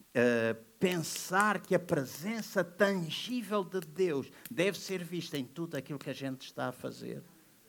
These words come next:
Em tudo aquilo que a gente faz. No acolhimento, no bar,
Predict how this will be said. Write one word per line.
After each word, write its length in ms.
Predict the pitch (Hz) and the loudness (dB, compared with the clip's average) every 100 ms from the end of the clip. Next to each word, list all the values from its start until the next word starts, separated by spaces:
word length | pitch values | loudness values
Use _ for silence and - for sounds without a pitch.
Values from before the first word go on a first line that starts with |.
| - - _ _ _ _ _ _ _ _ - 185 | -20 -20 _ _ _ _ _ _ _ _ -14 -10
Em 40 | |
tudo 280 | 214 240 151 | -6 -4 -4
aquilo 220 | - 135 | -4 -6
que 80 | 123 | -4
a 40 | |
gente 240 | 127 117 - | -6 -8 -4
faz. 400 | 117 - - - _ - - _ - - - - - - _ _ _ - - - - _ _ | -4 -4 -10 -16 _ -20 -20 _ -20 -20 -20 -20 -20 -20 _ _ _ -20 -20 -20 -20 _ _
No 240 | 104 110 123 | -6 2 2
acolhimento, 880 | 120 139 139 127 131 135 120 - 87 | 2 -6 -6 -2 0 0 -2 -10 -12
no 200 | 107 113 | -6 -4
bar, 600 | 120 123 131 123 98 | 0 4 4 2 -2